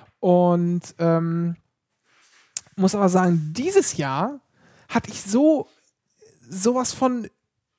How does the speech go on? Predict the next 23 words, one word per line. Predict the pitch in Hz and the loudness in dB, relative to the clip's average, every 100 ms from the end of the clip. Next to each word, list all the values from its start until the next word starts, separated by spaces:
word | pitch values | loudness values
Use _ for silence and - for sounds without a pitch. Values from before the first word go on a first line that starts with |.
| _ _ _ | _ _ _
überhaupt | 226 185 202 196 - 254 359 - | 0 2 2 0 -4 -6 -8 -4
keinen | - 226 220 190 | -2 0 0 0
Drang, | 170 156 226 214 277 285 _ _ _ | 0 0 -4 -6 -8 -14 _ _ _
mir | 185 | 0
das | 180 - | 0 0
anzuschauen. | 185 220 180 - 135 165 247 _ - - - - | -6 -6 -8 -8 -8 -10 -14 _ -20 -20 -14 -6
Ich | 190 | -2
hab | 240 - | -2 -2
auch, | 185 220 247 | 0 2 0
äh, | - 190 196 - | 2 4 4 2
als | 196 | -2
ich | 196 | -2
mal | 202 | 0
so | 190 | 0
durch | 190 | -2
die | 185 | -2
Liste | 185 262 - | -2 -2 -4
dann | 202 180 | 0 2
nochmal | 170 165 | 2 0
gescrollt | 165 160 - 156 180 | -2 -4 -2 0 0
bin, | - 180 185 | -2 -2 0
hier, | 175 175 170 175 175 170 170 | 0 2 2 4 4 2 0
ähm, | 165 151 156 156 156 - 160 | 2 2 0 -4 -6 -8 -14